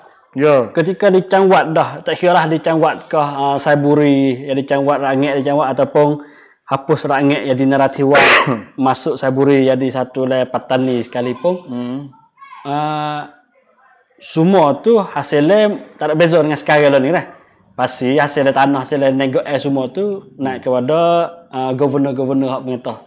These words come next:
Speaker 1: Hmm.
Speaker 2: masa tu.
Speaker 1: Hmm.
Speaker 2: Ah, peranan ustaz ataupun peranan, ah,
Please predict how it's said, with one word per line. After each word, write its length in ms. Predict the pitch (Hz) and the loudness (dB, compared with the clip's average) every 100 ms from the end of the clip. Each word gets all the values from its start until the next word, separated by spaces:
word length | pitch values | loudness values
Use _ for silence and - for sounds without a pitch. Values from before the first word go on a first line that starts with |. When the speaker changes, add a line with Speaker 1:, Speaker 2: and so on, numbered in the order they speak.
| _ _ | _ _
Speaker 1:
Hmm. 160 | 113 | -14
Speaker 2:
masa 240 | 113 95 120 | -10 -8 -8
tu. 160 | 120 - | -10 -18
Speaker 1:
Hmm. 320 | 113 101 98 _ | -20 -20 -20 _
Speaker 2:
Ah, 160 | - 139 | -6 -4
peranan 640 | 143 170 175 196 151 139 | 0 0 2 2 0 -2
ustaz 480 | 143 139 - - 156 127 | -6 -10 -10 -6 -4 -4
ataupun 320 | 139 143 151 | -8 -6 -6
peranan, 540 | 147 156 151 156 143 131 | -4 -2 -2 -2 -4 -8
ah, 320 | - 135 135 | -4 -4 -2